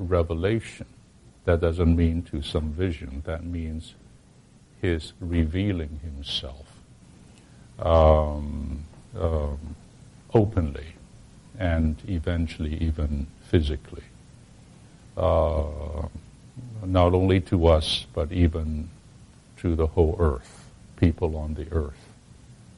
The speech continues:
Uh, you have, of course, the word appearing. Uh, Paul said in, uh, his last epistle, uh,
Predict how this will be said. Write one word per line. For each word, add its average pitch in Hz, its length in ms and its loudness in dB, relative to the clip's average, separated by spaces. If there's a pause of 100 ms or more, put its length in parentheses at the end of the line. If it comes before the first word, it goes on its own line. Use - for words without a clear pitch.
(1400)
Uh, 98 360 6
you 110 140 10
have, 90 360 4
of 87 220 -4
course, 90 260 6
the 87 120 0
word 85 380 4 (120)
appearing. 78 640 -4 (760)
Uh, 90 140 -10
Paul 98 320 8
said 82 460 0
in, 76 360 -6 (960)
uh, 80 200 -2
his 80 280 -4
last - 840 2
epistle, 87 640 -2 (240)
uh, 82 160 -2